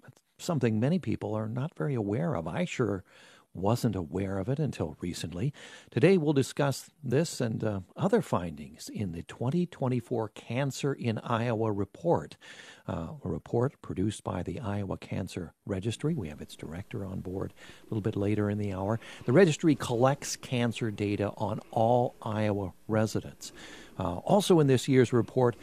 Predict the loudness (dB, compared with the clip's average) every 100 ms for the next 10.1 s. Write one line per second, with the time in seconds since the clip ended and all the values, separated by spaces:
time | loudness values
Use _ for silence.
0 | -16 -20 -10 2 2 4 2 2 0 0
1 | 2 0 -4 -14 -20 -8 -2 0 0 0
2 | -2 0 0 2 0 -2 -4 -4 2 4
3 | 4 2 0 0 0 0 -2 0 2 4
4 | 6 6 2 -2 -4 -4 -8 -8 -8 -4
5 | -2 -4 0 2 2 -2 -6 -12 -20 -20
6 | -20 -2 2 2 2 0 0 0 2 2
7 | 2 -6 -16 -20 -2 0 0 -4 -16 -20
8 | -2 2 4 6 4 4 2 2 2 0
9 | 0 0 2 2 2 -2 0 2 2 0